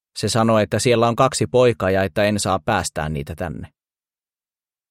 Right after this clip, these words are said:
En meinaa saada farkkuja jalkaan.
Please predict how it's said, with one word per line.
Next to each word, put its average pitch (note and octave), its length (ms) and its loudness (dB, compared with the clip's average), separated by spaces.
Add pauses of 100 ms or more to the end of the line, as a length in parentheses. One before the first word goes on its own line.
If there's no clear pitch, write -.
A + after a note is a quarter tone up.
(720)
En G2 180 0
meinaa A2+ 320 2
saada A#2 300 0
farkkuja G#2+ 540 -2
jalkaan. E2+ 580 -6